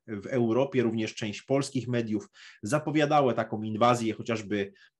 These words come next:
padała data szesnastego lutego, nawet godzina, druga, y, w nocy, y, i tak dalej, i tak dalej, co oczywiście potęgowało pewien,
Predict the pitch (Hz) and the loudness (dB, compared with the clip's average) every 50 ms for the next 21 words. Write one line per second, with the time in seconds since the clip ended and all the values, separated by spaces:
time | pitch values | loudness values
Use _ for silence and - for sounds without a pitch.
0 | - 98 95 - 113 113 117 110 110 104 104 104 107 110 110 110 95 95 92 - | -12 -4 0 2 4 6 6 6 6 4 4 4 2 2 2 0 -2 -2 -2 -6
1 | - - - - 135 131 - 123 117 113 - - 127 117 113 107 101 98 92 - | -10 -6 -2 -2 -2 0 0 -2 -4 -4 -2 -2 -2 0 0 0 0 -2 0 0
2 | 131 135 135 127 113 110 101 101 107 104 110 107 104 107 98 98 104 110 113 117 | 2 2 2 4 2 2 2 0 -2 -4 -4 -4 -4 -6 -4 -2 -2 -2 0 0
3 | 139 160 151 127 104 98 107 113 123 117 110 101 98 95 - _ _ _ _ _ | -2 0 0 0 0 0 0 -2 0 0 0 0 0 -2 -4 _ _ _ _ _
4 | _ - - 95 95 98 98 98 104 113 131 139 160 170 165 - 135 110 107 - | _ -12 -6 -2 -2 -2 -2 -2 -2 0 0 0 0 0 -2 -2 -2 -2 -2 -4
5 | - - _ _ - - 104 110 - - - 226 - - 180 165 165 160 151 147 | -12 -20 _ _ -10 -6 -6 -6 -6 -6 -6 -6 -2 2 2 4 4 6 4 4
6 | 147 147 151 143 151 139 127 120 107 101 98 - - 190 196 - - 180 160 180 | 4 2 2 0 2 4 4 4 4 2 0 -2 -2 -2 0 0 0 -2 -2 -2
7 | - - - 165 156 135 85 - - - 170 160 - 165 156 151 143 147 135 139 | -2 2 4 4 4 4 0 -4 -6 -4 -4 -2 0 2 0 2 2 2 2 4
8 | 135 135 139 135 131 131 139 123 123 123 120 | 4 4 4 2 0 -2 -2 -2 0 -2 -4